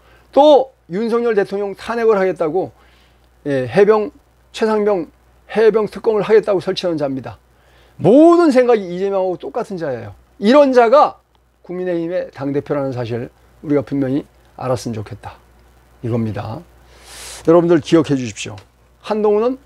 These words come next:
애국 보수 우파 정당의 당대표로서의 당위성이 없어요. 인정할 수가 없습니다.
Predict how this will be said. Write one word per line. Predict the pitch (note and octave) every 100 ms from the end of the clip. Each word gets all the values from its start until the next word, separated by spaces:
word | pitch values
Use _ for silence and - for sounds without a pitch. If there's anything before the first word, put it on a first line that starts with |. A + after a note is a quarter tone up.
| _ -
애국 | E3+ F3+
보수 | - F3 G3
우파 | E3 F3
정당의 | D#3 D3 C#3 D#3 - _ _ -
당대표로서의 | - F#3 A#3+ B3+ - B3 A3 G#3+ A3 B3+ _ _ _ _ _ _ _ -
당위성이 | F#3 A3+ C4 - C4+
없어요. | C4 - G3+ E3 G2+ _ - _ _ _ _ _ _ _ _
인정할 | F3+ G#3 A#3+ A3
수가 | A3 G3+
없습니다. | - E3+ D3+ A2+